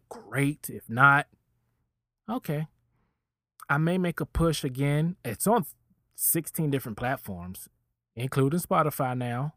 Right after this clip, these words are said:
Whoop, whoop. We're on Spotify. Um, but yeah, man, I, I'm really doing this for me. 'Cause at the end of the day, if y'all don't ever hear it, at least I can leave something for my kids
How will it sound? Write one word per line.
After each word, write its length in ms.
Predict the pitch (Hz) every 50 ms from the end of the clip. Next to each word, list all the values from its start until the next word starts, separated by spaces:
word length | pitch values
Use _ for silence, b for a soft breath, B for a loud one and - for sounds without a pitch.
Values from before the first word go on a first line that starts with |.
| _ _ _
Whoop, 240 | - 127 202 311 - _ 180
whoop. 320 | 202 262 370 440 453 - _ _ _
We're 100 | - 202
on 100 | 110 131
Spotify. 600 | - - - 131 127 123 - - 127 123 127 143 B B B B B B B B B B -
Um, 520 | 165 165 165 165 160 160 160 156 151 151 - _ _ _ _ _ _ _ _ _ _ _ _ _ _ _ _ _ _ _ _ _ _ -
but 180 | 220 220 - -
yeah, 160 | 285 247 165
man, 400 | 151 151 156 165 170 180 190 - _
I, 100 | - 185
I'm 180 | 202 190 208 208
really 200 | 233 285 285 254
doing 260 | 185 190 196 202 196
this 120 | 190 170 -
for 140 | - 147
me. 260 | 127 147 151 135 101 - _ _ _ _ -
'Cause 140 | - 165 190
at 120 | 190 175
the 60 | 180
end 160 | 175 185 190
of 100 | 180 160
the 60 | 151 151
day, 320 | 156 147 147 147 147 135
if 200 | 113 107 - -
y'all 180 | 131 147 170 185
don't 200 | 190 185 170 -
ever 220 | - 151 147 143 139
hear 280 | 123 131 139 143 135 131
it, 160 | 131 131 - _ _ _ _ _ _ _ _ _ _ _ -
at 120 | 117 107
least 320 | 110 117 127 131 123 - - -
I 100 | 123 113
can 180 | - - 113
leave 160 | 110 110 107
something 220 | - - 107 104 98
for 120 | - -
my 140 | 101 101 98
kids 560 | - - 110 104 98 95 92 92 - - -